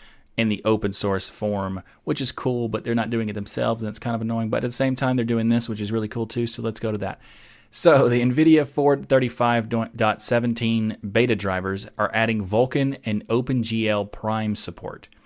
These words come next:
Now, this is really cool. It's in beta, just to clarify that again. But with this new driver comes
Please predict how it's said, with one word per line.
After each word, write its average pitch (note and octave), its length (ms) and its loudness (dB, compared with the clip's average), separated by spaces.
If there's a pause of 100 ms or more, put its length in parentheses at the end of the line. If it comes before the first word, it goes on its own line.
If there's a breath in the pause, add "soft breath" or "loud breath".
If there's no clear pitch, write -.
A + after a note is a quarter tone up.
(320 soft breath)
Now, G#2 400 0
this C#3+ 300 2
is B2 180 0
really A2+ 380 0
cool. G#2+ 320 -2
It's G2+ 140 -6
in D#3+ 160 0
beta, A#2 480 2
just - 180 -8
to A#2+ 80 -6
clarify A2 380 0
that A2 100 0
again. G2 360 -6 (360 loud breath)
But A#2 160 0
with C3 120 2
this D3 180 0
new C3+ 180 4
driver A#2 580 2 (220 soft breath)
comes A#2+ 320 0